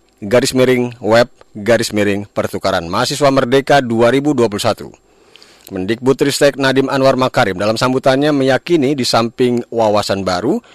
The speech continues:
para mahasiswa akan mendapat banyak pengalaman dan pelajaran terkait keragaman budaya Indonesia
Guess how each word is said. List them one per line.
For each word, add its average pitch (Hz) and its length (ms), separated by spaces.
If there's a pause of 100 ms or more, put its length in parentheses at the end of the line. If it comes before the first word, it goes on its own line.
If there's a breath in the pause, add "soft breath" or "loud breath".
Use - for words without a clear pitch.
(200 soft breath)
para 175 180
mahasiswa 160 460
akan 131 260
mendapat 113 320
banyak 117 240
pengalaman 110 540
dan 85 100
pelajaran 107 460
terkait 117 320
keragaman 123 960
budaya 123 640
Indonesia 135 640